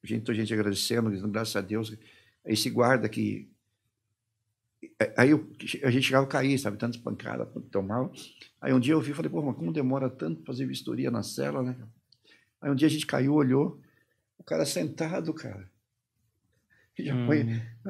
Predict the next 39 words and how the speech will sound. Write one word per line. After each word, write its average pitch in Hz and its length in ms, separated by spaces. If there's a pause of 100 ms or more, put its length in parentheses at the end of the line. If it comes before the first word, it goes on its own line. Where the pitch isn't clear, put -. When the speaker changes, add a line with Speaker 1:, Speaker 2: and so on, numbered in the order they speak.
(120)
Speaker 1:
o - 60
cara 180 240
entrava 165 260
pra - 140
fazer 151 120
vistoria 160 380
na 151 140
cela, 170 300
mas 170 180
apoiando 165 480
o - 20
cara 160 200
sentadão 185 680
lá, 240 220 (1400)
sabe? 143 320 (500)
Sentadão. 262 580 (1500)
Porra. 190 280 (1000)
Mas - 140
que - 60
fazia, 147 420
acho 127 100
que 196 60
é 202 40
de 202 60
propósito. 143 640 (400)
Tanto 160 220
que 165 60
depois 139 240
daquele 131 180
dia 135 140
que 139 60
eu 123 60
falei, 127 320
que 117 60
ele 117 80
começou 113 180
a 117 40
dar 107 100
pão, - 380